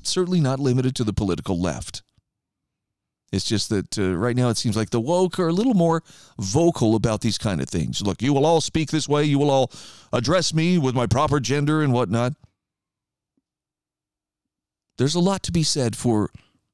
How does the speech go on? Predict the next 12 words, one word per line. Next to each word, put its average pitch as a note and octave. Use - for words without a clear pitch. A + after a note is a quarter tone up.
having C#3+
friends G#2+
who A#2+
disagree G2+
or A2+
who A2
at G2
least A#2+
believe A2+
differently G2+
than D2+
you. A1